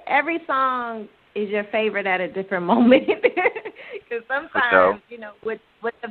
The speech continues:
Speaker 1: fans love, you may be like, "I don't like that record right now." But you just never know. But, um, they all have different moments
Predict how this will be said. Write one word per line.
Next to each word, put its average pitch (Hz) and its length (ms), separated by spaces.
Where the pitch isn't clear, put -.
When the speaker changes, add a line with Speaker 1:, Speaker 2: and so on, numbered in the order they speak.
Speaker 1:
fans 262 420
love, 226 360
you 226 160
may 220 140
be 202 120
like, 175 240
"I 180 160
don't 190 200
like 185 200
that 160 160
record 156 220
right 165 160
now." 98 260
But 170 240
you 262 120
just 285 180
never 247 380
know. 185 440
But, 190 300
um, 185 520
they 233 160
all 269 380
have 214 580
different 196 500
moments 190 640